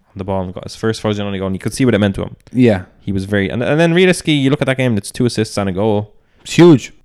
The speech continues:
Speaker 1: Obviously justifies dropping Chano for that specific game. It worked for
Speaker 2: Yeah,
Speaker 1: Leicester.
Speaker 2: it worked, yeah. I think there was also a question over Chano's fitness, though, wasn't
Speaker 1: Yeah,
Speaker 2: there?
Speaker 1: he never got subbed on, so I think
Speaker 2: Yeah, I think it was really
Speaker 1: I could see him,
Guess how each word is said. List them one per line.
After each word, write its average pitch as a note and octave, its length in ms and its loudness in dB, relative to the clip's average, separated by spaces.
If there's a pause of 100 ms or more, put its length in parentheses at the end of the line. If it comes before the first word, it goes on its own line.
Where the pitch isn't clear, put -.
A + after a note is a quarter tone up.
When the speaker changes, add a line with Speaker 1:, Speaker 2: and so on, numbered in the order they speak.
(100)
Speaker 1:
Obviously G#2 340 -4
justifies F#2+ 600 -4
dropping F#2 300 -6
Chano F#2 300 -4
for - 100 -8
that F2+ 120 -8
specific - 400 -12
game. G#2+ 400 -6
It - 100 -6
worked F#2+ 300 -4 (100)
for - 120 -10
Speaker 2:
Yeah, B2+ 120 4
Speaker 1:
Leicester. A2+ 180 2
Speaker 2:
it - 20 2
worked, B2 280 0
yeah. A2 180 -2 (500)
I D3+ 60 6
think G#3+ 160 8
there G3 60 6
was F3+ 80 6
also F#3 200 6
a - 20 -4
question D#3 280 2
over C3 120 2
Chano's B2 340 0
fitness, G#2+ 300 -2
though, F2+ 100 -8
wasn't G#2 160 -2
Speaker 1:
Yeah, B2 80 4
Speaker 2:
there? G#2 60 -2
Speaker 1:
he A#2+ 60 -2
never B2+ 200 2
got A2+ 120 4
subbed G2+ 220 -2
on, F#2+ 160 2
so F2+ 200 -4
I F#2 200 -2
think A#2 160 -2
Speaker 2:
Yeah, G#2+ 180 2
I G#2+ 80 -6
think C#3+ 180 2
it - 40 0
was B2 120 2
really A#2 520 0 (340)
Speaker 1:
I D#3 80 -2
could G3 120 -2
see F#3 160 0
him, D#3+ 360 2